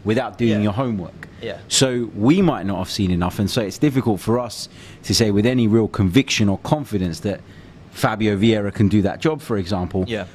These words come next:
Speaker 1: But Arsenal must believe that. And so that, that's why the wide thing to me,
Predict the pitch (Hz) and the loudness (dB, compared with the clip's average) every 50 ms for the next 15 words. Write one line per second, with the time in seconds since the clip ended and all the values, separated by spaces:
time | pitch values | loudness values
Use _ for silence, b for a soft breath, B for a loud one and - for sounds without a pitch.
0 | - - - - - - 156 165 175 165 - - 143 131 120 110 101 - - - | -18 -8 -6 -4 -4 -2 -4 -4 -6 -8 -2 0 2 2 2 0 -2 -8 -14 -16
1 | - - 190 143 123 131 143 147 - - - - - 131 117 123 147 151 131 90 | -8 0 4 8 8 8 8 6 2 -4 -12 -4 0 4 4 6 4 4 2 0
2 | 95 78 71 - - B B B B B B B B B - 131 147 139 - 180 | -2 -4 -6 -8 -14 B B B B B B B B B 0 0 2 2 2 2
3 | 156 156 151 156 147 151 - 139 160 170 - - - 170 156 147 123 123 117 123 | 2 0 -2 -4 -4 -4 -4 -4 -4 -4 -4 -4 -4 -4 -4 -2 -4 -2 0 0
4 | 143 156 170 160 - - - 120 101 95 95 - - 104 95 92 90 87 101 | 0 0 -2 -6 -8 -4 -2 0 0 0 -2 -2 -2 0 0 0 0 -2 -2